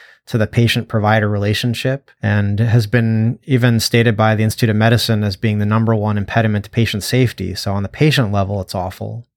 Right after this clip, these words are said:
From what patients see from the system, patients, when something bad does happen to them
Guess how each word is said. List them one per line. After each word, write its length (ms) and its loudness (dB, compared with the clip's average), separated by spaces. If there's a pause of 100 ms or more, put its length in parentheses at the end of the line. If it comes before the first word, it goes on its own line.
(140)
From 200 4
what 220 0
patients 420 0
see 340 2
from 240 0
the 60 0
system, 640 -2 (720)
patients, 640 0
when 220 2
something 460 0 (200)
bad 340 2
does 260 2
happen 360 0
to 80 -6
them 540 -6